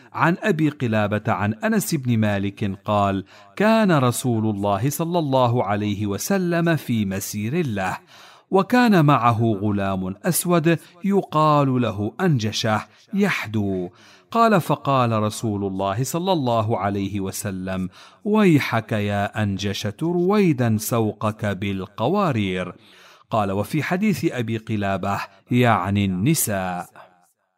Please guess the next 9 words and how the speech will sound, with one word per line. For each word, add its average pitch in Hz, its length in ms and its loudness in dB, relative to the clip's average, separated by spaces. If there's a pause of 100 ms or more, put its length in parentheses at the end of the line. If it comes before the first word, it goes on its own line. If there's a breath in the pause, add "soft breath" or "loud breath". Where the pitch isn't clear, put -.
(540)
حدثنا 180 640 2
عبد 107 300 0
الله، 101 400 -2
حدثني 127 720 0
أبي، 98 220 -4
حدثنا 165 640 -2
يونس، 156 520 0
حدثنا 113 640 -2
حماد، 214 520 0